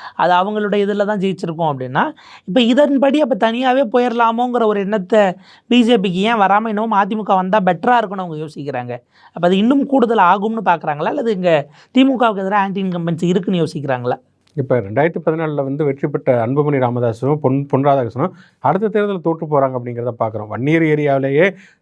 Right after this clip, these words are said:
Speaker 2: அஹ், தருமபுரி தொகுதியிலேயே வந்து அன்புமணி ராமதாஸால வாக்குகளை வாங்க முடியவில்லை. திருப்பி அழுது, அழலாம் செஞ்சார் தேர்தல் பிரச்சாரத்துல, வெற்றி பெற முடியவில்லை. அதே மாதிரி பொன் ராதாகிருஷ்ணனும் தோற்கடிக்கப்பட்டார் அப்படிங்கிறத நம்ம பார்க்கிறோம்.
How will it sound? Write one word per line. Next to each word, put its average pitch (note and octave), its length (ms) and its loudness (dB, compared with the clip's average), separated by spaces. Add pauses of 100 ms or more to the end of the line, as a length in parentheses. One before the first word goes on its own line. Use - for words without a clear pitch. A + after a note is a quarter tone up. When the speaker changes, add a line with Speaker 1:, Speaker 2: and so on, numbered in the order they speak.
Speaker 2:
அஹ், B2 280 2
தருமபுரி D#3+ 420 0
தொகுதியிலேயே C#3+ 480 0
வந்து C#3+ 200 0
அன்புமணி C#3 440 0
ராமதாஸால B2 400 -2
வாக்குகளை B2 380 0
வாங்க A#2 260 -2
முடியவில்லை. G#2+ 500 -4 (260)
திருப்பி F3 260 2
அழுது, E3+ 360 4
அழலாம் F#3+ 500 2
செஞ்சார் C#3 320 -2
தேர்தல் C3 280 -2
பிரச்சாரத்துல, G#2+ 440 -8 (360)
வெற்றி C#3+ 180 0
பெற D#3 120 4
முடியவில்லை. C3 300 -2
அதே A#3 180 2
மாதிரி G#3+ 180 2
பொன் G3+ 180 0
ராதாகிருஷ்ணனும் D3+ 560 -2
தோற்கடிக்கப்பட்டார் B2+ 680 -4
அப்படிங்கிறத A2 420 -8
நம்ம A2 380 -6 (380)
பார்க்கிறோம். D3 480 -2